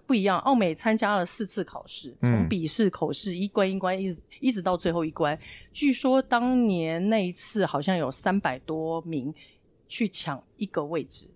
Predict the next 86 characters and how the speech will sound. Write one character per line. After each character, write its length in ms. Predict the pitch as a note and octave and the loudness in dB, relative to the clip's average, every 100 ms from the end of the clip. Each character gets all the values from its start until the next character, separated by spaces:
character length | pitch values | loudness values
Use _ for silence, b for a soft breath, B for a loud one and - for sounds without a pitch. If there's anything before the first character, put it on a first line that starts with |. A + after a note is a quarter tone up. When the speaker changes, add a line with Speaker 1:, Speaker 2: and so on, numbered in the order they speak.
| - | 0
Speaker 2:
嗯。 320 | G#2+ F2+ E2 - | 2 2 0 -2
Speaker 1:
呃， 200 | F#3 D#3+ | 2 2
结 160 | - F3+ | 2 2
果 100 | G3 | 2
最 160 | - | 4
后 220 | A#3+ A#3 F#3 | 4 2 0
其 220 | - D#3 | -4 -6
实 120 | F3 | -4
是 140 | - | 0
我 140 | F#3 C#3+ | 0 -2
拿 160 | C3+ | -6
到 160 | D#3 D#3+ | -6 -6
那 120 | D3+ | -8
个 80 | C3+ | -10
offer。 340 | - D3+ D3 - - - | -10 -10 -10 -16 -14 0
Speaker 2:
嗯， 340 | A2 G#2 F#2+ | 4 6 6
嗯， 0 | |
嗯。 20 | |
Speaker 1:
只 80 | F#2+ | 4
不 60 | - | 4
过 100 | - | 4
最 180 | A#3 G#3+ | 4 4
后 160 | G#3+ | 4
我， 320 | E3 D3+ C3+ F#2+ - | 4 2 0 -2 -2
呃， 220 | F3+ D#3 | 0 2
在 160 | G#3+ G3 | 2 2
最 160 | G#3+ | 2
后 160 | G3+ E3+ | 2 2
的 80 | D3+ | 0
时 240 | - D3+ | -4 -2
刻， 120 | F#3+ | 0
我 140 | D#3 D#3+ | 0 0
选 240 | - C#3+ | -2 -4
择 180 | C3 C3+ | -6 -6
了 240 | D#3+ D3 - - - | -6 -8 -14 -20 -14
里 100 | C3+ | -8
奥 120 | C3 | -8
贝 180 | C#3+ D3+ | -6 -8
纳。 240 | D#3 - - - | -8 -12 -8 0
Speaker 2:
嗯。 320 | G#2 F2+ F#2 | 2 2 2
Speaker 1:
那 240 | C#4 B3 F3 | 2 4 2
在 220 | - C4 | 2 2
奥 160 | C#4+ B3 | 4 4
美 180 | F3 | 4
打 180 | D#3 D3+ | 0 -2
动 160 | D#3+ G#3 | 0 0
他 160 | G#3+ | 2
们 120 | G3 E3 | 0 0
的 60 | |
是 140 | D3+ G3 | -2 -4
什 160 | - | -2
么 100 | C#3 | -6
点 260 | D3+ C#3+ C3 | -4 -6 -4
呢？ 180 | C#3 D#3+ | -4 2
因 80 | B3 | 2
为 80 | |
他 100 | B3 | 4
们 100 | A#3+ | 4
的 60 | G3 | 2
考 220 | - C#3+ | 0 -6
试 160 | - F3+ | -6 -8
非 160 | F3+ | -8
常 140 | E3+ C#3 | -6 -8
的 80 | C3 | -8
火， 360 | - C3 - B B | -8 -8 -8 B B
他 120 | - B3 | 2 4
们 120 | G#3+ | 4
曾 180 | F#3+ F3 | 4 0
经， 140 | - | -2
他 120 | - A#3 | 0 4
们 100 | G3+ | 4
有 80 | |
一 20 | D#3+ | 4
个 100 | E3+ | 0
考 240 | - C3+ | 0 -2
试 160 | - F3+ | -2 -2
是， 200 | - E3+ | 0 2
他 140 | G#3 | 2
会 140 | G3+ | 2
让 200 | F#3+ G3+ | 2 0
你 80 | D#3+ | 0
抽 260 | C#3 - G3+ | -2 0 2
一 40 | |
则 180 | G3 D3+ | 2 -2
广 240 | D#3+ C3 A#2+ | -2 -4 -2
告， 200 | E3 - | -4 -4